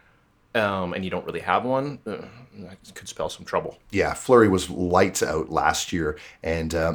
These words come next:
Speaker 2: Malcolm Subban does not inspire a ton of confidence.
Speaker 1: Not at the moment, not at the moment. He g-, he did get his first win, uh, recently, so, you know, maybe he can start to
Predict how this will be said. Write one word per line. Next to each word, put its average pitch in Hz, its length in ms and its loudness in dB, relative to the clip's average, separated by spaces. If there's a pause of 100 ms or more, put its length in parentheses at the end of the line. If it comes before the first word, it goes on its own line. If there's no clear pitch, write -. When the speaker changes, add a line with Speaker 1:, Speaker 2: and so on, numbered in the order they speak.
Speaker 2:
Malcolm 92 600 2
Subban 78 440 -2
does 73 180 -10
not 85 320 2
inspire 76 580 -2
a 76 40 -4
ton 78 220 -6
of 73 80 -8
confidence. - 680 -10
Speaker 1:
Not 160 220 8
at 180 80 4
the 151 60 6
moment, 98 320 4
not 104 220 0
at - 80 -12
the 95 60 -14
moment. 82 220 -8
He 98 60 -16
g-, 117 160 -4
he 117 80 -8
did 120 160 -4
get 120 100 0
his 110 100 -2
first - 320 -4
win, 87 320 -8 (480)
uh, 87 200 -8
recently, 87 400 -10
so, 80 460 -6 (460)
you 95 120 -10
know, 90 100 -4
maybe 90 300 -6
he 87 100 -14
can 87 140 -10
start - 220 -8
to - 60 -20